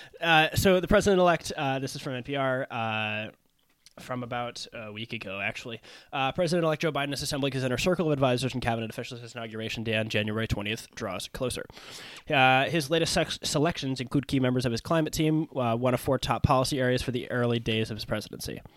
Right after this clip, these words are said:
Uh, and we'll get into it a little bit more, uh, but just, uh, to name a few. Uh, Chief of Staff Ron Klain, uh, Deputy Chief of Staff Jen O'Malley Dillon,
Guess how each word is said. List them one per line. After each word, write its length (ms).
Uh, 420
and 140
we'll 80
get 100
into 160
it 80
a 20
little 160
bit 60
more, 240
uh, 260
but 240
just, 460
uh, 240
to 140
name 200
a 40
few. 500
Uh, 180
Chief 220
of 80
Staff 320
Ron 260
Klain, 520
uh, 140
Deputy 280
Chief 220
of 80
Staff 300
Jen 180
O'Malley 300
Dillon, 440